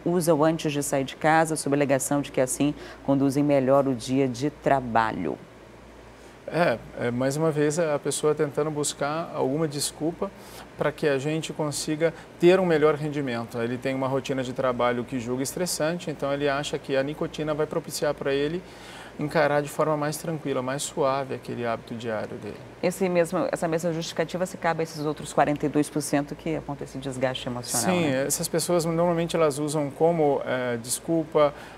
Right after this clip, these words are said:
Speaker 2: o convívio familiar estressante, o convívio de trabalho estressante, o convívio social estressante. Então, ela sempre busca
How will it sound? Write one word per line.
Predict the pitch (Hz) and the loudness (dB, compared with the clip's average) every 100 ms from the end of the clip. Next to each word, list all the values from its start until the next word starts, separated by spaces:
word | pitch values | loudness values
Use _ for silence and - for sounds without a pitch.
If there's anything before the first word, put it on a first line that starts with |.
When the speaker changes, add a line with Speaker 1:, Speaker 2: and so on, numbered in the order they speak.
| - | -4
Speaker 2:
o | 135 | -2
convívio | 131 156 135 147 143 | 2 2 2 0 -2
familiar | - 135 127 123 | -2 -2 2 0
estressante, | 131 - 165 - 156 143 131 | 0 -4 -4 0 -2 -2 -4
o | |
convívio | 127 135 131 127 | -4 -4 -4 -6
de | 123 | -6
trabalho | 131 120 120 120 | -4 0 0 0
estressante, | 117 - - - 156 147 131 127 | -4 -8 -8 -4 -2 -2 -4 -8
o | |
convívio | 120 143 127 135 139 | -6 -4 -4 -2 -2
social | - - 180 - 143 135 127 | 0 -2 0 0 2 2 2
estressante. | - 143 143 - 139 139 151 | -2 -4 -4 -2 -4 -4 -6
Então, | 135 170 180 - - - - | -2 -2 -2 -12 -14 -14 0
ela | - 170 | 4 4
sempre | - 226 226 | 4 0 0
busca | 170 139 175 226 - - 233 | -2 -2 0 2 0 2 0